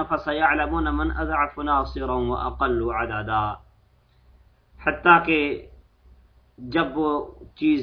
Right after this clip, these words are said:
دیکھ لیں گے جس کا ان سے وعدہ کیا جاتا ہے تو ضرور جان لیں گے کہ کون ہے جو مددگار کے اعتبار سے زیادہ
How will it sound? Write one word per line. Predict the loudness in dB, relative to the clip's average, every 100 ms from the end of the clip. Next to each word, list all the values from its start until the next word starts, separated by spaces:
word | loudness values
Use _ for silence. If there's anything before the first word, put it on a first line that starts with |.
| -2
دیکھ | -2 -2 -2
لیں | -4 0
گے | 2 2 2 -4
جس | -8 -8 -8
کا | 0 2 2
ان | -2 -6
سے | -4 -2 0
وعدہ | 0 0 -2 -4
کیا | -6 -4
جاتا | -4 -4 -4 -4
ہے | -4 -6 -6
تو | -6
ضرور | -4 -2 -2 -2 -4
جان | -4 -4 -2
لیں | -4
گے | -2 -4 -6 -12 -20 -20 _
کہ | -8
کون | -2 2 2 2
ہے | 0 0 -2 -6 -16 -20 -20 -12 -2
جو | 0 0 -2 -4 -2
مددگار | -2 -2 -4 0 6 8 6 2
کے | -4 -2 -4
اعتبار | -4 -2 4 4 2 0
سے | 0 2 0 -6 _ _ _ _
زیادہ | -10 -2 2 4 6